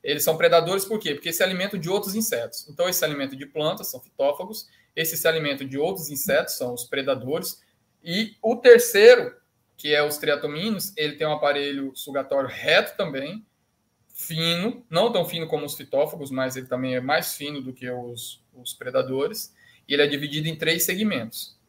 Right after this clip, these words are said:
Então, essa daqui é a característica dos insetos hematófagos, que se alimentam de sangue, onde estão classificados os triatomíneos. E dentro desse grupo,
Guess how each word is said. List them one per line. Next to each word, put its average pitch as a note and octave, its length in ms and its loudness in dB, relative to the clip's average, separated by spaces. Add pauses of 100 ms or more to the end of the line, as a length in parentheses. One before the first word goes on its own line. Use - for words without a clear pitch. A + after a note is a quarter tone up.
(300)
Então, D3+ 380 6
essa G#3+ 340 6
daqui F#3 640 -2
é D3+ 100 4
a D#3 100 10
característica D#3+ 880 4
dos D3 200 -8
insetos D3 540 -2
hematófagos, D#3+ 840 2
que - 80 -16
se - 80 -6
alimentam C3+ 380 -4
de C#3+ 80 -8
sangue, D#3 520 -4 (220)
onde C3 160 -6
estão C#3+ 200 -4
classificados C3+ 800 0
os C3+ 180 -4
triatomíneos. C3+ 840 -6 (2500)
E G#3+ 140 2
dentro F#3 420 4
desse D#3 260 0
grupo, D3 480 -4